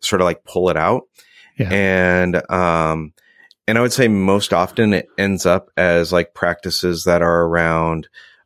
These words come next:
Speaker 1: uh, centering prayer is always a staple. Examen is always a staple. And, uh, Lectio is always a staple. Like, it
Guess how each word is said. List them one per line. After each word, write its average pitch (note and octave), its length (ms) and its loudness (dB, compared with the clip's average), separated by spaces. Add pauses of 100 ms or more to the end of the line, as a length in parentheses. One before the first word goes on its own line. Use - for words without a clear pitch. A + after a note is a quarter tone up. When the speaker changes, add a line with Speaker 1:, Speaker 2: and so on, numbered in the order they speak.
(100)
Speaker 1:
uh, E2+ 260 2
centering A2 400 2
prayer G2+ 240 2
is F#2+ 100 0
always F2+ 240 0
a F2 60 -8
staple. F2 640 0
Examen E2+ 800 -2 (100)
is E2 140 -6
always E2+ 320 0
a E2+ 80 -6
staple. E2 680 -2 (360)
And, E2 480 0
uh, E2 320 2
Lectio E2+ 360 -2
is E2 120 -2
always D#2+ 260 -2
a D#2 60 -10
staple. D#2+ 500 -4
Like, D#2+ 260 -2
it E2+ 220 0